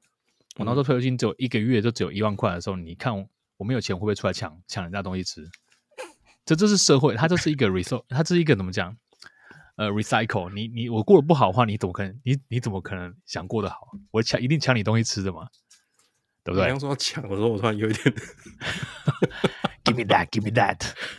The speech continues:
Speaker 2: 我想，我刚才想说你是要讲什么东西。
Speaker 1: 嗯？没有，我现在很震惊哦。
Speaker 2: 哦。
Speaker 1: 私底下我是另外一个人。对，好。
Speaker 2: <laughs>
Speaker 1: OK，好，那所以好，
Speaker 2: 对。
Speaker 1: 我们还是讲到最重要的东西，薪资水平。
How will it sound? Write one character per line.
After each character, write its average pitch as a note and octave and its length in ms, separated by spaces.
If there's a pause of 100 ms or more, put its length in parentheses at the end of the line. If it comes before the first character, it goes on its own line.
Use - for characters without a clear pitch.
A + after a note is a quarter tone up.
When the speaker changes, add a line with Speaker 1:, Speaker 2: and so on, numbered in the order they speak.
(380)
Speaker 2:
我 A#2 60
想， B2 120 (160)
我 G2+ 60
刚 A2+ 120
才 C3 80
想 G#2+ 160
说 A2+ 140
你 A2 80
是 G2+ 80
要 A#2 140
讲 G#2+ 220
什 G#2+ 120
么 F#2+ 80
东 G2+ 200
西。 A#2 160 (580)
Speaker 1:
嗯？ G#3+ 180 (960)
没 G2+ 120
有， G#2+ 100
我 F2+ 80
现 - 100
在 A2 40
很 F#2 60
震 F#2 200
惊 F2 200
哦。 - 140 (360)
Speaker 2:
哦。 G2+ 260
Speaker 1:
私 G2 100
底 G#2 80
下 G#2 160
我 F2+ 160
是 G2 120
另 F#2+ 120
外 F2+ 100
一 F2 60
个 - 120
人。 - 120 (400)
对， - 200
好。 G#2+ 200 (360)
Speaker 2:
<laughs> - 400
Speaker 1:
OK， C3+ 180
好， A2+ 260
那 C3 160
所 G#2+ 120
以 G2+ 60
好， G2 100
Speaker 2:
对。 G2+ 40
Speaker 1:
我 G2 60
们 E2+ 60
还 G2+ 60
是 A#2 100
讲 A2 140
到 G2+ 40
最 G#2 100
重 G2+ 120
要 G2 80
的 F2 60
东 E2+ 140
西， - 200
薪 A#2+ 220
资 A#2 120
水 B2 120
平。 G#2+ 180